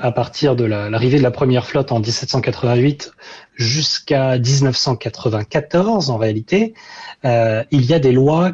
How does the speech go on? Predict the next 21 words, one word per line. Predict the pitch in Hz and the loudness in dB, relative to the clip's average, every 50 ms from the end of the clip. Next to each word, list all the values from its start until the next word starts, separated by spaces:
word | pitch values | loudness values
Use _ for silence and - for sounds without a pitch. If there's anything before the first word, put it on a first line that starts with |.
| - - _ | -4 -12 _
qui, | - - - 143 139 151 156 151 156 147 | -18 -10 -4 -2 0 0 0 2 0 0
euh, | 123 117 113 _ _ _ _ - | 0 -2 -4 _ _ _ _ -4
prohibent, | - 143 131 127 123 139 165 165 _ - - - | 0 2 2 2 2 2 0 0 _ -8 -4 -2
euh, | 127 117 117 113 | -2 0 0 -2
la | 113 113 113 110 110 | -2 -2 -2 -2 -2
sodomie. | - - 165 139 139 135 123 110 107 - - - - - - - - - | -2 0 2 2 4 2 2 0 -2 -6 -12 -16 -18 -18 -18 -14 -6 -2
Il | |
n'y | 127 | -2
a | 120 | 0
pas | - 190 | 0 2
nécessairement | 185 165 - - 170 156 160 147 | 0 2 2 0 0 2 2 4
de | 143 | 4
loi | 143 139 139 143 143 | 4 4 4 4 2
contre | 143 - - 175 170 156 - - - 147 | 0 -4 -4 -4 -4 -4 -4 -2 0 0
les | 123 123 120 120 120 113 113 117 117 131 - | 2 2 2 2 2 0 -2 -4 -4 -6 -4
lesbiennes, | 143 131 127 120 - - 127 120 139 185 214 | -2 0 0 0 0 0 0 2 2 2 0
hein, | 156 123 123 120 113 113 | 0 0 -2 -2 -4 -4
au, | 113 113 120 - - | -4 -6 -8 -8 -8
au, | 143 131 127 - _ | -8 -8 -8 -10 _
au | - 143 131 | -6 -4 -4
départ, | 117 - 117 - 135 143 190 202 156 | -2 -4 -4 -2 0 0 0 0 -2